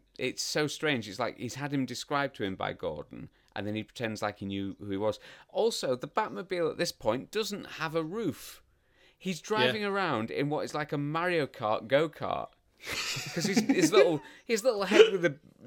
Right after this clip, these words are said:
Speaker 1: gi-, most giant bat ears is popping out above this Batmobile, and he's driving around towards Gotham in this thing with no roof. It's, it's full-on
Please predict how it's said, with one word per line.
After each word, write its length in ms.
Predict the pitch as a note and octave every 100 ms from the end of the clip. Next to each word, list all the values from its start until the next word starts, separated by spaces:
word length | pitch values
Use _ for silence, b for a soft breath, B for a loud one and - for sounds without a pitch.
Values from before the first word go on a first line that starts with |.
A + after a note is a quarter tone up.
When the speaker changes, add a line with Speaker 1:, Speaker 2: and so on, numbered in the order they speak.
| F#3 B B -
Speaker 1:
gi-, 180 | D3 A2+
most 500 | D3+ F3+ G#3 G3 -
giant 580 | B2 D#3 F#3 G3 F#3 - _
bat 480 | - A2+ D#3+ F3 F3+
ears 580 | E3 A2+ F#2+ F2 F#2+ - B B
is 120 | C3
popping 400 | - G3+ F#3 E3
out 240 | D#3+ D#3 -
above 400 | C3+ E3+ D#3+ D#3
this 160 | D3
Batmobile, 760 | - D#3+ D#3 C#3 - C3+ G2 F#2+
and 120 | A2
he's 100 | B2
driving 380 | - E3+ D#3 D3
around 400 | C#3+ C#3+ C3 A#2
towards 340 | - B2+ B2
Gotham 380 | - C3+ - G#2+
in 100 | G2
this 140 | G2+ -
thing 180 | A#2+
with 140 | G#2 G2
no 160 | A2
roof. 320 | G#2 G2+ F#2 -
It's, 360 | - A#2 - - b b b b -
it's 320 | C#3 - - - - - - -
full-on 640 | - F3+ D#3+ C#3+ A#2+ A#2